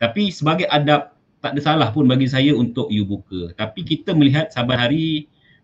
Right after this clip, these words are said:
uh, bukan pada masalah kita tak boleh buka ataupun tak boleh nak tutup, uh, ke kamera. Tetapi isu yang berlaku adalah bila kita buka kamera,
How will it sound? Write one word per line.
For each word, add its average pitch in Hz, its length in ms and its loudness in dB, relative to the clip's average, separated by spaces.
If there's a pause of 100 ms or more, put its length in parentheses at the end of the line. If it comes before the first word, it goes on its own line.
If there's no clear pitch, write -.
uh, 104 400 0
bukan 143 400 0
pada 120 160 2
masalah 123 640 -2
kita 123 320 -4
tak 104 160 -4
boleh 110 160 0
buka 117 400 -2
ataupun 113 400 -4
tak 104 160 -6
boleh 107 160 2
nak - 80 -4
tutup, 117 400 -4 (220)
uh, 95 720 -2
ke 101 320 2
kamera. 123 400 4
Tetapi 127 400 -2
isu 131 320 4
yang 127 80 8
berlaku 117 480 4
adalah 113 240 0
bila 113 240 2
kita 131 240 0
buka 143 320 2
kamera, 113 560 2